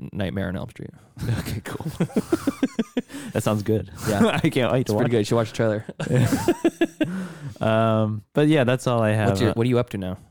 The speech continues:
Speaker 2: uh, you want me to count? One, two,
Speaker 1: N-,
Speaker 2: three,
Speaker 1: no,
Speaker 2: four,
Speaker 1: you, you
Speaker 2: five,
Speaker 1: don't have
Speaker 2: six,
Speaker 1: to.
Speaker 2: seven, eight, nine, ten, eleven, twelve, thirteen, fourteen, fifteen, sixteen, seventeen, eighteen, nineteen, twenty, twenty-one, twenty-two, twenty-three, twenty-four.
Speaker 1: Twenty-four?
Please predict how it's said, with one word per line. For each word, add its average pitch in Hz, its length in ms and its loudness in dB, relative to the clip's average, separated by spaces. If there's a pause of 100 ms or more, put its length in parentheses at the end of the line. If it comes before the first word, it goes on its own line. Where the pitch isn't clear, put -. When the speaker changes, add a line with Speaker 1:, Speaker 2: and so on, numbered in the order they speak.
(280)
Speaker 2:
uh, 90 460 -2
you - 60 -4
want 98 120 -2
me 90 40 -2
to 92 60 -4
count? 120 300 -4
One, 95 260 -2
two, 98 260 -8
Speaker 1:
N-, 104 60 -8
Speaker 2:
three, 98 280 -4
Speaker 1:
no, 113 120 0
Speaker 2:
four, 104 60 2
Speaker 1:
you, - 80 2
you 120 60 -4
Speaker 2:
five, 92 140 0
Speaker 1:
don't - 120 0
have 101 60 -2
Speaker 2:
six, 98 120 -2
Speaker 1:
to. 101 60 -6 (140)
Speaker 2:
seven, 98 260 -2
eight, 98 200 -6
nine, 95 260 -4
ten, 95 220 -6
eleven, 98 320 -6
twelve, 98 320 -10
thirteen, 98 320 -10
fourteen, 98 240 -12
fifteen, 98 240 -16
sixteen, 104 360 -10
seventeen, 117 420 0
eighteen, 127 320 2
nineteen, 120 320 0
twenty, 113 260 0
twenty-one, 107 340 0
twenty-two, 107 280 -2
twenty-three, 175 520 -4
twenty-four. 104 460 -2 (320)
Speaker 1:
Twenty-four? 107 360 -8